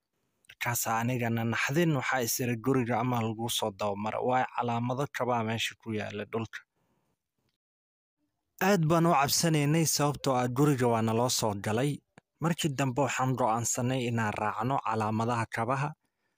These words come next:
Saa u dabagalaynay, wuxuuna geeyey qol oo store noo ahaa oo noo qufulnaa. Waa yaabna, waxaa is niri, "Ninka ma meeshaas buu ku jiraa?"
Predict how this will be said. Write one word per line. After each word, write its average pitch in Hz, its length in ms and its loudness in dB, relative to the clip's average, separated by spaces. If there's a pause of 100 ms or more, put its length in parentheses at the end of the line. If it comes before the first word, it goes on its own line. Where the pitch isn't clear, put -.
(120)
Saa 190 240 0
u 185 120 2
dabagalaynay, 165 880 2
wuxuuna 147 440 2
geeyey 120 340 -2
qol 131 240 0
oo 101 240 -2
store 131 440 0
noo 113 300 0
ahaa 127 280 -2
oo 117 200 0
noo 127 180 0
qufulnaa. 110 580 -4 (540)
Waa 107 140 -2
yaabna, 101 380 -2
waxaa 113 220 -4
is 110 160 -4
niri, 107 280 -2
"Ninka 113 340 -2
ma 110 120 0
meeshaas 113 500 -2
buu 110 120 -8
ku - 200 -10
jiraa?" 107 260 -4